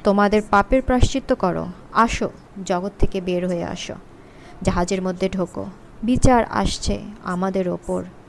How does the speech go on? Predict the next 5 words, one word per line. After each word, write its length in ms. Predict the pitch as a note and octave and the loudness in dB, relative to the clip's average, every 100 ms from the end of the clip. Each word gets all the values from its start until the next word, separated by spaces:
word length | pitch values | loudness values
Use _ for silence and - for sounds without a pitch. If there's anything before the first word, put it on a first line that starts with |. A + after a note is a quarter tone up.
| - - | -20 -14
শেষ।" 420 | - - - - - - - - - - - - - - - - | 0 2 2 0 -6 -18 -20 -20 -20 -20 -20 -20 -20 -20 -20 -2
মনোনীত 540 | B3+ C4 D4 C#4+ D#4 D4+ - G#3+ | 2 4 4 2 2 2 -2 0
গির্জা 280 | A#3+ G#3+ B3+ | 2 4 4
প্রচার 320 | B3 C4 D4 | 4 4 4
করছে, 480 | C#4+ C4 A3+ F#3+ | 4 2 2 0